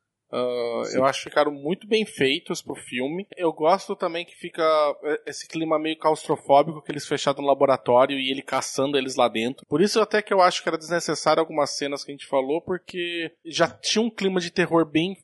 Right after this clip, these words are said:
Speaker 1: bem forte. Não precisava ter passado, assim, pra, pra mais isso ainda, né?
Speaker 2: E outra, né, cara? Ele ganha superpoderes do nada, assim. Cara, ele consegue levantar aquele assistente dele, que o cara deve ter, o quê? Um metro e noventa de altura e uns cem quilos.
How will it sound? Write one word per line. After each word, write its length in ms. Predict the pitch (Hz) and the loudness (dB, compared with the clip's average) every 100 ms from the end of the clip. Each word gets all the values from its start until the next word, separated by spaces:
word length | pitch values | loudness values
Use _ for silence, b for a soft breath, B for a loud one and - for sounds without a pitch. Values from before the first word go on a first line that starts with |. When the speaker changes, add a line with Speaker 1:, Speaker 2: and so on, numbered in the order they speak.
| _ | _
Speaker 1:
bem 220 | 147 175 196 | -4 -2 -2
forte. 520 | - 127 120 - 123 | 2 2 2 -6 -14
Não 80 | 123 | -16
precisava 720 | - 135 127 147 160 170 135 | -10 -6 2 2 4 4 2
ter 120 | 139 147 | 0 2
passado, 500 | 151 - 143 135 139 | 2 4 2 2 0
assim, 200 | - 135 | -8 -6
pra, 220 | 139 131 | 0 0
pra 260 | 127 - | 0 -2
mais 300 | 131 143 147 | 0 0 -2
isso 260 | 127 135 - | -8 -8 -4
ainda, 360 | 123 117 110 113 | -4 -6 -12 -12
né? 160 | 120 - | -12 -4
Speaker 2:
E 100 | 247 | 0
outra, 300 | 202 214 - | 2 2 2
né, 100 | 190 | 2
cara? 200 | 190 147 | 4 2
Ele 80 | 139 | 2
ganha 120 | 151 | 0
superpoderes 600 | - 214 - 175 185 175 | 0 -2 2 2 2 2
do 100 | 175 | 2
nada, 480 | 208 120 123 170 131 | 2 2 2 2 2
assim. 320 | 110 - 113 | 0 0 -2
Cara, 400 | 110 - 113 - _ - | 0 0 2 0 _ 0
ele 180 | 135 | 0
consegue 480 | - 165 147 156 160 | 2 0 2 0 2
levantar 480 | 165 156 156 139 139 | 2 2 -2 0 0
aquele 300 | 139 - 135 | 0 0 0
assistente 640 | 143 - - 127 139 139 123 | 0 -2 -2 0 0 0 -2
dele, 460 | 107 127 135 95 - | 2 2 2 0 2
que 120 | 107 | 0
o 40 | |
cara 200 | - 127 | 2 2
deve 160 | 131 131 | 2 0
ter, 140 | 139 | -2
o 40 | 135 | 0
quê? 180 | 120 - | 0 2
Um 100 | 120 | 2
metro 360 | 113 127 165 | 4 2 2
e 20 | 147 | 2
noventa 360 | 131 127 131 123 | 2 2 2 2
de 60 | |
altura 380 | 113 110 120 123 | 0 0 0 2
e 40 | 123 | 2
uns 420 | 117 107 - - _ _ | 2 0 -4 -20 _ _
cem 300 | - - 123 | -8 0 0
quilos. 500 | 120 - 147 123 92 | 0 0 2 4 0